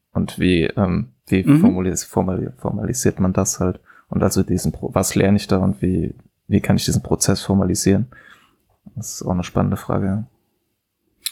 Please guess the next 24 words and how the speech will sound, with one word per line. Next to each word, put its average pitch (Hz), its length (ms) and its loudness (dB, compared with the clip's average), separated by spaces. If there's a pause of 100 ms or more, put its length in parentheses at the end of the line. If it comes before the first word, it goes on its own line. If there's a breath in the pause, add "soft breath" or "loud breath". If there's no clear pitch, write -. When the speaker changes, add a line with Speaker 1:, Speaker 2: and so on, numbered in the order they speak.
(340 loud breath)
Speaker 2:
Ja, 165 320 0
und, 147 320 2
und 147 120 2
auch 135 200 -2
dieses 131 560 -2 (1400 loud breath)
gewollt 131 500 4
Provozierende, 117 720 0
ne? 196 300 -6
Also 120 180 2
bis 120 200 0
jetzt 139 180 2
sind 170 140 0
wir 147 80 6
ja 135 100 4
immer 147 140 2
noch 135 160 -4
bei 123 120 0
Systemen, 123 640 -2
die 120 140 -2
irgendwie 120 640 2
uns 127 340 -2
als 113 200 -8
Anstoß 120 520 -4
brauchen. 113 580 -10